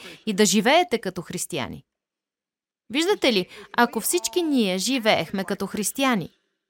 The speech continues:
и се държахме като християни, ако чувахме Словото, а после го разгласявахме по света и живеехме според него,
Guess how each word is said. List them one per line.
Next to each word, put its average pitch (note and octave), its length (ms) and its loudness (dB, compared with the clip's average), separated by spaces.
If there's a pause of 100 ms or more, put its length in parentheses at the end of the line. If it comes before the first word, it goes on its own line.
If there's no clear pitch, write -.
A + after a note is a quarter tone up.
и A3 80 -2
се G#3 160 0
държахме F3 880 2 (120)
като F3+ 260 -4
християни, D#3+ 720 -4 (1120)
ако A3 260 2
чувахме E4 440 2
Словото, C4 460 4
а G3 80 6
после B3 360 0
го G3 200 0
разгласявахме G3 960 2
по - 140 -6
света G3 380 -2
и G3 100 0
живеехме G3+ 680 2
според F3+ 420 -4
него, F3+ 300 0